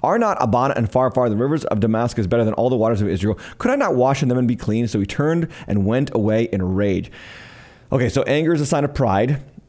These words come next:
And that's what Naaman has. Naaman thinks that there's supposed to be some kind of, you know, um, dignitary protocol on the ha-, on the part of Elisha. He should come out, he should wave his hand, he should do this, like, you know, this big symbol, this big to-do,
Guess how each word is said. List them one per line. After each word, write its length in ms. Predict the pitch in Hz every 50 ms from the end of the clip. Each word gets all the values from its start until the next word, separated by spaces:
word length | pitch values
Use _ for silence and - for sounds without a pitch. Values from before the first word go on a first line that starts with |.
| _ - -
And 160 | 120 123 120
that's 240 | 123 123 120 - - - -
what 140 | 117 120 113
Naaman 260 | 117 113 113 110 107
has. 400 | 82 123 104 85 85 82 - -
Naaman 460 | 110 120 139 170 202 233 254 233 -
thinks 540 | - - - - 147 131 131 123 120 - -
that 360 | 101 117 110 107 107 - - -
there's 300 | 104 120 120 120 95 -
supposed 300 | - - 143 139 143 143
to 60 | 113
be 80 | 123 110
some 240 | - 147 135 143
kind 200 | - - 135 123
of, 160 | 117 107 92 95
you 120 | 107 110
know, 260 | 104 95 92 82 - - - - - - - - - -
um, 340 | 104 104 95 90 85 85 98
dignitary 540 | 95 170 180 175 233 233 196 185 175 170 139
protocol 480 | - - 151 143 139 139 - 123 113 110
on 100 | 107 104
the 80 | 101
ha-, 180 | 104 117 110 - -
on 100 | 110 113
the 80 | 107
part 220 | - - 120 107 104
of 80 | 92
Elisha. 500 | 98 95 87 85 92 95 - - 76 73 - - - - -
He 120 | - 143
should 180 | 139 - 233 -
come 200 | - 190 185 202
out, 380 | 294 117 117 120 - - - - - - -
he 100 | - 139
should 160 | 131 147 104
wave 240 | 104 123 135 156 165
his 140 | 170 - 147
hand, 180 | 139 139 135
he 40 | 101
should 80 | 107 90
do 100 | 98 123
this, 140 | 123 120 110
like, 120 | 117 98
you 120 | 104 95 - - - -
know, 140 | 107 110 110
this 100 | 107 85
big 180 | 85 147 135
symbol, 520 | - - - - - 127 139 139 131 135 123
this 160 | 110 95 -
big 180 | - 147 139 -
to-do, 540 | 139 123 98 135 135 127 131 131 131 -